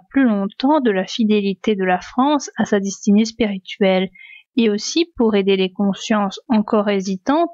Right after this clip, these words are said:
à surmonter la tentation diabolique et de céder aux avances d'un vainqueur implacable, et aussi pour conforter les consciences plus fermes en leur prouvant qu'elles n'étaient pas seules, et probablement pour maintes autres raisons moins explicites. »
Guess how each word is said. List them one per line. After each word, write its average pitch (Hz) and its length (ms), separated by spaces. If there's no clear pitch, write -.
à 220 140
surmonter 202 560
la 190 160
tentation 196 520
diabolique 190 680
et - 20
de 208 120
céder 208 360
aux 196 160
avances 220 480
d'un 202 140
vainqueur 196 520
implacable, 196 840
et 202 140
aussi 294 480
pour 262 180
conforter 226 800
les 208 140
consciences 208 500
plus 208 220
fermes 285 440
en 226 100
leur 202 300
prouvant 220 340
qu'elles 240 180
n'étaient 214 280
pas 208 200
seules, 196 480
et 202 120
probablement 202 880
pour 202 120
maintes 226 380
autres 214 260
raisons 202 460
moins 226 240
explicites. » 208 880